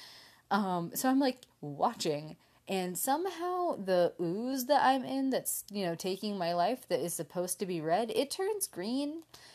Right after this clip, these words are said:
And, um, as I'm leaving, 'cause I think, "Huh, that's weird," my dog decides to jump in it. And then he jumps right out, and he's perfectly dandy, but he's green now. Um, and that was just a weird thing that got involved. Um, and so then we,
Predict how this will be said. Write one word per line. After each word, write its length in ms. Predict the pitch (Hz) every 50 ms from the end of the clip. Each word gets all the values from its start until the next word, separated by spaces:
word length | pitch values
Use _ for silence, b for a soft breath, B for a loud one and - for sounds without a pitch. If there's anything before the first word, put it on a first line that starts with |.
| B B B B B
And, 540 | 196 196 202 208 208 202 202 196 196 196 - -
um, 340 | - 185 175 170 160 156 - -
as 280 | 202 240 262 269 247
I'm 360 | - - 214 220 233 220 208 214
leaving, 340 | 240 254 240 202 175 175
'cause 200 | 175 190 180 -
I 80 | 160 156
think, 240 | 156 - 170 170 170 - - -
"Huh, 220 | 269 247 190 175
that's 320 | 185 202 226 233 - -
weird," 240 | 180 170 165 165 175
my 100 | 202 214 226
dog 380 | 233 - 330 311 330 302 262
decides 400 | 233 233 - - - - - - -
to 140 | - 196
jump 300 | 175 - 170 160 156 -
in 100 | 175 165
it. 160 | 165 170 - - _
And 140 | - 196 196
then 100 | 208 202
he 140 | 214 226 220
jumps 320 | 226 233 226 233 226 -
right 180 | 277 262 220 185
out, 200 | 180 196 - -
and 100 | 208 196
he's 200 | 226 240 247 -
perfectly 440 | - 339 330 311 330 - 302 247 190
dandy, 320 | 190 175 175 175 196 214
but 200 | 208 220 208 -
he's 320 | - 392 415 359 339 -
green 420 | - - 330 359 349 330 254 196 156
now. 340 | 135 123 131 - 196 214 - B B B B B B B B B B B _
Um, 440 | 190 196 185 175 175 175 180 196 190 -
and 400 | 202 214 196 180 175 175 175 175
that 180 | 180 175 190 -
was 220 | 196 196 190 -
just 320 | - - 165 160 - - - - _ _ _
a 120 | - 196 170
weird 440 | 156 160 160 160 160 156 156 147 - _ _ _ - -
thing 340 | - - 190 175 165 165
that 140 | 160 165 156
got 200 | - 170 165 -
involved. 580 | 165 165 147 156 156 156 165 165 202 208 - - B B B B B B B B B B -
Um, 300 | 190 180 175 170 - -
and 160 | 190 190 185
so 100 | - 208
then 240 | 208 240 233 233 233
we, 360 | 240 240 233 233 220 - -